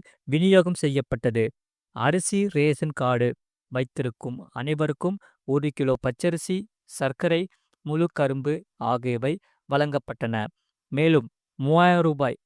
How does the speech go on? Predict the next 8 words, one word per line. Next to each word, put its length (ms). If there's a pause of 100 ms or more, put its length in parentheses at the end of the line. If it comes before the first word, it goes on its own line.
(120)
ரொக்க 380
தொகையும் 420 (240)
வழங்கப்பட்டுள்ளது. 840 (480)
இதனை 340 (320)
ஆறு 400 (260)
ஐந்நூறு 480
ரூபாய் 340 (140)
நோட்டுகளாக 580